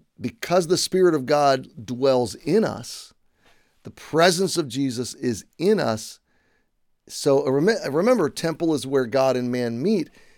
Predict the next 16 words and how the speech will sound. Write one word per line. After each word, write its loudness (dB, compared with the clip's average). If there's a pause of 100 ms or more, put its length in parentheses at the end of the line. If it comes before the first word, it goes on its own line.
(240)
And 0
if -4
that 2
place -2
has -2
moved 2
into -2
me, -2
now 2
that 2
makes -4
me 2
and -2
you 6 (280)
a -8
temple. -2